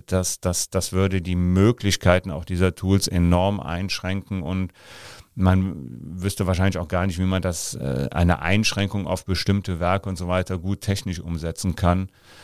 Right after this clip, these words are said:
Ähm, aber das, das wird noch sehr, sehr spannend werden, ähm, und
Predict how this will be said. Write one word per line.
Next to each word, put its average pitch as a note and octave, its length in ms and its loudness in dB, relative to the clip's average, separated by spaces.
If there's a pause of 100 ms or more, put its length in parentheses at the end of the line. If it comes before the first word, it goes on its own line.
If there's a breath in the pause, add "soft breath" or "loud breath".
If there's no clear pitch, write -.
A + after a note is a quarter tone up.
(260 soft breath)
Ähm, F2+ 720 0
aber G2 480 4
das, G2 260 0
das A2 180 4
wird A2+ 160 4
noch G#2+ 120 2
sehr, G#2 180 2
sehr G#2 120 2
spannend G2+ 500 0
werden, G2 800 0
ähm, F#2+ 420 -4
und F#2 960 -2